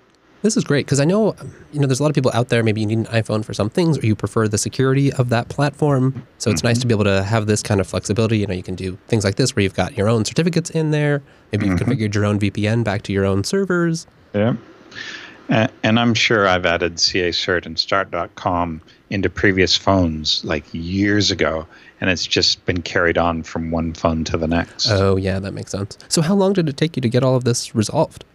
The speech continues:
Speaker 2: It, it was over a, a, a,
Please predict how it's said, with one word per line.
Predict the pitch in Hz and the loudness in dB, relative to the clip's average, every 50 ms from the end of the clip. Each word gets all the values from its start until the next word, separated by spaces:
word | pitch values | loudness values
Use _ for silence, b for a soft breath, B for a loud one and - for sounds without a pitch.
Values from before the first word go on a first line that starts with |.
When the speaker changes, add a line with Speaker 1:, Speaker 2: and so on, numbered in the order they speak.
| _ - - - _ _ _ _ | _ -20 -20 -20 _ _ _ _
Speaker 2:
It, | - 98 95 - _ _ _ _ _ _ _ _ | -2 -2 -2 -4 _ _ _ _ _ _ _ _
it | - - - - - | -8 -6 -6 -2 0
was | 113 107 104 104 | 0 2 2 2
over | 110 107 110 107 110 107 98 98 104 104 - - | 2 2 2 2 2 2 2 0 -2 -4 -6 -4
a, | 98 | -4
a, | 98 - - - - - - - | -2 -2 -4 -8 -12 -12 -10 -8
a, | - - - | -8 -8 -8